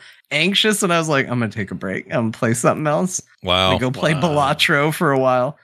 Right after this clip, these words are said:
Speaker 1: But
Speaker 2: That's
Speaker 1: it's really
Speaker 2: crazy.
Speaker 1: good,
Speaker 2: Yeah.
Speaker 1: guys.
Speaker 2: Yeah.
Speaker 1: Don't let the fact <laughs> that it gave me a panic attack or something <laughs> fool you. It's really good.
Speaker 2: <laughs> Yeah, I mean, d-, it looks,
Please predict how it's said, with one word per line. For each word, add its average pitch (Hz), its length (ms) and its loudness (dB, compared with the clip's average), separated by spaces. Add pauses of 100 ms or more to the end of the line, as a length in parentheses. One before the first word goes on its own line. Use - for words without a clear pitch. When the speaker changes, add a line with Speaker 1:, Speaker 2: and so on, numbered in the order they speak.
(180)
Speaker 1:
But 87 100 0
Speaker 2:
That's 143 100 0
Speaker 1:
it's - 100 -6
really 202 220 2
Speaker 2:
crazy. 135 100 0
Speaker 1:
good, 143 280 0
Speaker 2:
Yeah. 180 60 -2 (160)
Speaker 1:
guys. 120 600 -4
Speaker 2:
Yeah. 85 200 -2
Speaker 1:
Don't 131 220 -2
let 147 240 -2 (140)
the 139 160 -6
fact 143 320 -2
<laughs> - 0 -
that 202 120 0
it 226 140 -2
gave 196 380 -2
me 208 100 2
a 185 80 -2
panic 160 540 -4
attack 147 500 -6
or 143 60 -6
something - 440 -6 (220)
<laughs> - 160 -2
fool 170 340 2
you. 139 180 0
It's - 200 0
really 156 200 -2
good. 160 440 0
Speaker 2:
<laughs> 214 40 4 (500)
Yeah, 135 240 4
I - 20 4
mean, 135 160 4 (120)
d-, 139 100 2
it 127 260 2
looks, 175 340 0